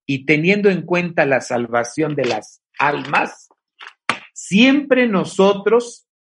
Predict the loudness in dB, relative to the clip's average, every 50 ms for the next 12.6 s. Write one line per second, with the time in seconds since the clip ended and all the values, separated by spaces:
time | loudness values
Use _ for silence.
0 | _ _ 2 2 2 4 4 2 2 2 0 0 0 -2 -2 -2 0 -2 -2 -2
1 | -2 -4 -2 -2 2 2 4 2 2 0 -2 -6 -10 _ _ _ _ _ _ _
2 | _ _ _ _ _ _ _ _ _ _ _ _ _ _ 0 0 2 4 4 4
3 | 4 2 0 2 0 0 0 0 -4 -10 -2 0 2 2 2 0 -2 0 0 2
4 | 2 2 2 2 2 0 0 -2 -4 -6 -8 -8 -4 0 2 2 2 2 2 0
5 | 0 -2 -4 -8 _ _ _ _ _ _ _ _ _ _ _ _ _ _ _ _
6 | 0 0 0 0 -4 -4 -2 -2 0 2 2 0 0 0 -2 -4 -4 -6 -8 -10
7 | -14 -14 -14 -14 -16 -16 _ _ -20 _ _ _ -20 _ _ _ _ _ _ _
8 | _ 0 0 0 0 -4 -4 -4 -4 -6 -6 -8 -8 _ _ _ _ _ _ _
9 | _ _ _ _ _ _ _ _ 0 4 4 4 4 4 2 -2 -6 -8 -6 0
10 | 4 4 4 4 2 0 -4 -4 -4 -6 -6 -2 0 0 0 0 0 -2 -2 0
11 | 0 0 0 0 0 0 0 0 0 0 0 0 -2 -4 -4 -4 -4 -2 0 2
12 | 2 2 2 0 -2 0 0 -2 -2 -4 _